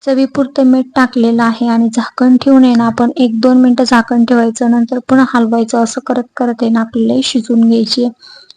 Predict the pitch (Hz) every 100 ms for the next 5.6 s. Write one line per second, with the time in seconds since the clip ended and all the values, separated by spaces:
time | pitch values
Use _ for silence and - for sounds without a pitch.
0 | _ 262 269 277 285 285 285 294 320 220
1 | 269 262 - 262 - 247 247 233 233 240
2 | 233 - 240 247 240 247 247 254 226 -
3 | 254 240 277 254 - 254 233 - - 240
4 | 233 240 247 240 247 247 - - - -
5 | 262 240 233 - 277 285